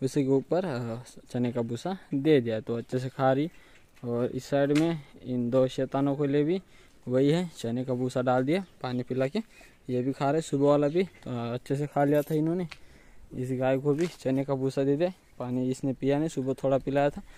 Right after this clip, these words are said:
तो उसी से उसका काम चल गया, अभी तो नहीं पिया। और चने का भूसा अच्छी तरह से खा रही है। और छोटे चार शैतान भी चने का भूसा अच्छे से खा रहे, पानी पिला के उनको भी चने का भूसा दिया। उनका भी सुबह का चारा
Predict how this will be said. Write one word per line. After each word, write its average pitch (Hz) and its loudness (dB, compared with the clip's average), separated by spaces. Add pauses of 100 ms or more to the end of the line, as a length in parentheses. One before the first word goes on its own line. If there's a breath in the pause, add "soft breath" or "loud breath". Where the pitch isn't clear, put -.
(320 loud breath)
तो 123 -6
उसी 143 -6
से 143 0
उसका 139 -4
काम 139 0
चल 139 -2
गया, 143 2
अभी 135 0
तो 135 0
नहीं 139 2
पिया। 170 0 (580 soft breath)
और 120 -2
चने 123 -2
का 135 -2
भूसा 127 -4 (160)
अच्छी 135 -2
तरह 127 0
से 180 -2 (120)
खा 156 4
रही 120 -2
है। 117 -10 (540 soft breath)
और 120 -4
छोटे 135 0
चार 139 2
शैतान 147 2
भी 175 2 (260 loud breath)
चने 127 0
का 135 2
भूसा 135 0
अच्छे 131 -2
से 147 -2
खा 143 2
रहे, 170 2 (540 soft breath)
पानी 123 -2
पिला 131 2
के 127 -2
उनको 131 0
भी 131 0
चने 131 2
का 139 0
भूसा 139 0
दिया। 151 2
उनका 135 2
भी 131 2
सुबह 127 0
का 127 0
चारा 143 2